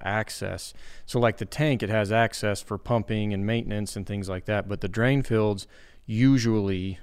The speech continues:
do not have, um, access for you to put any kind of bacteria treatment, uh, in there. And just putting it in your, your septic tank doesn't mean it's going to fill it up and make it out the back baffle and down in there and help. So,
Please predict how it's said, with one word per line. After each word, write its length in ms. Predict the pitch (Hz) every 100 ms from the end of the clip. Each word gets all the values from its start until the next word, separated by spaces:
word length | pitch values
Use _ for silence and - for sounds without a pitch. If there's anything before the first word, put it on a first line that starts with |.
| - 101
do 180 | 117 113
not 240 | 104 95
have, 420 | 98 92 90 85 - - - - -
um, 420 | 95 92 90 87
access 520 | 110 107 - 98 95
for 200 | - 98
you 140 | 98 98
to 60 |
put 220 | 92 135 127
any 160 | 107
kind 220 | - 98
of 100 | 92 87
bacteria 600 | 92 - - 104 92 90
treatment, 540 | - 101 87 92 - - - - -
uh, 160 | 107 98
in 160 | 95 113
there. 140 | 101
And 120 | 98 98
just 220 | 113 -
putting 220 | 131 127
it 80 | 110
in 120 | 110
your, 320 | 107 101 98 - -
your 140 | 104
septic 420 | - 123 - 104
tank 220 | 117 104
doesn't 340 | 110 104 104 104
mean 260 | 117 120
it's 140 | 107 -
going 220 | 107 101
to 60 | 95
fill 260 | 120 107
it 60 | 101
up 200 | 110 -
and 80 | 98
make 180 | 98
it 80 | 98
out 220 | 98 101
the 80 | -
back 340 | 95 98 92 -
baffle 460 | 110 120 - 98
and 100 | 98
down 220 | 95 95
in 80 | 98
there 160 | 92 92
and 100 | -
help. 340 | - 107 92 -
So, 240 | 113